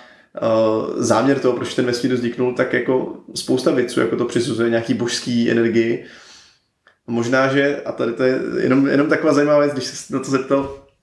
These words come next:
jsem se na kamarád-, na kamaráda, který je vlastně křesťan a zároveň chemik. Já jsem se ho ptal, jak může vlastně být křesťan, který věří jako v Bibli, která víceméně skvělý plyne, že svět je starý šest tisíc let,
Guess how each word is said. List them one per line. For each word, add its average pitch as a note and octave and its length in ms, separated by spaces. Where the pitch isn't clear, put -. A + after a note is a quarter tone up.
jsem B2 240
se A#2+ 160
na C3 80
kamarád-, B2+ 380
na C3 160
kamaráda, B2+ 360
který B2+ 260
je B2+ 340
vlastně B2 240
křesťan D3+ 520
a - 60
zároveň B2+ 240
chemik. C3 260
Já - 100
jsem - 120
se C3+ 80
ho B2 60
ptal, B2+ 160
jak B2 140
může C#3 320
vlastně C#3 420
být C3+ 320
křesťan, - 440
který C#3+ 180
věří C3 180
jako C#3 180
v B2+ 60
Bibli, A#2 320
která B2+ 220
víceméně B2 400
skvělý A#2+ 240
plyne, A2+ 200
že A#2+ 180
svět - 220
je C#3+ 60
starý - 200
šest - 160
tisíc C#3+ 260
let, B2+ 280